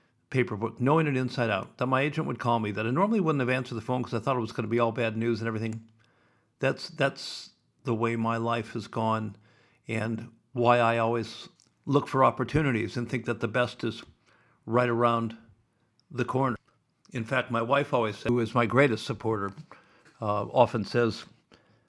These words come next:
"I'm not a glass half full person, I'm a glass overflowing kind of person." And, uh, that's, that's like the greatest compliment I could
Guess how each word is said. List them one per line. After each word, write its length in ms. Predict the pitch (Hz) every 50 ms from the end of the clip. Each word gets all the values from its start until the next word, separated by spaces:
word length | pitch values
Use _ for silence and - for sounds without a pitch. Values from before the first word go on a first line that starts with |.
| _ _ -
"I'm 220 | - 117 120 123
not 160 | 123 127 120 110
a 80 | 107
glass 380 | 98 117 117 117 117 113 - -
half 180 | 127 117 104
full 240 | - - 127 113 101
person, 400 | 95 - 113 110 104 - 123 113
I'm 120 | 104 107 107
a 60 | 101
glass 480 | 95 110 110 107 104 98 - - - - - - _ _ -
overflowing 640 | - 120 107 107 98 - 123 113 107 104 98 95 95 - - _ _
kind 200 | - - 107 98
of 40 | 92
person." 480 | - - - - - - - - - - _ _ -
And, 320 | - 110 110 110 110 104
uh, 220 | 107 107 104 104 104
that's, 220 | 117 117 110 -
that's 240 | - 135 123 113 -
like 140 | 123 104 -
the 60 | 110
greatest 360 | - 110 107 95 95 - -
compliment 360 | - 107 104 - - 104 101
I 60 | 98
could 200 | 95 - 107 92